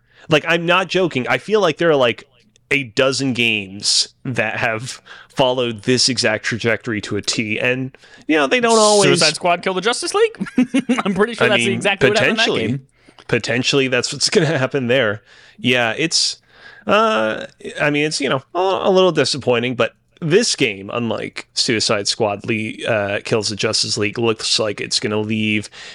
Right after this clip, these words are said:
Speaker 1: a much larger and much more satisfying impact on gaming. Uh, but we will see. It's not a game that I really have on my radar, to be honest. I, um, don't know if I ever talked about it on the podcast, but I gave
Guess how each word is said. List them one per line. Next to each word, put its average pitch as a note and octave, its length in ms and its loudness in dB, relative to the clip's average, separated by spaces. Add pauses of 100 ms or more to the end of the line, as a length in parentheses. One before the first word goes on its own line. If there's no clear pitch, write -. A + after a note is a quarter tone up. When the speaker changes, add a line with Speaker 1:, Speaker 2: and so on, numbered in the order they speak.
Speaker 1:
a A#2 120 0
much C3+ 640 -2
larger A2+ 880 0 (100)
and G#2 440 -2
much A2 200 -6
more G#2 140 -2
satisfying G#2+ 800 -2
impact - 720 -6 (460)
on G2+ 140 -4
gaming. G2+ 500 -8 (220)
Uh, G2+ 180 -6
but - 140 -4
we D#3 140 -4
will E3 120 -2
see. A2+ 400 -2
It's - 180 -2
not B3 120 2
a A#3+ 60 -2
game G#3+ 180 2
that F3+ 100 4
I F3+ 40 6
really E3+ 300 2
have C#3+ 180 0
on C#3 80 0
my A#2 440 -2 (120)
radar, A2 420 0
to G#2 100 -8
be G#2 160 -2
honest. G2+ 340 -2
I, D3 200 0
um, B2+ 380 -2 (640)
don't G#3 160 2
know B3+ 80 4
if - 80 0
I F3+ 60 4
ever D#3 180 2
talked B2 260 -4
about C3 140 0
it A2+ 100 -2
on A2 200 0
the G2+ 80 -4
podcast, A2 500 -2
but A#2 100 0
I B2 60 2
gave A#2+ 720 -4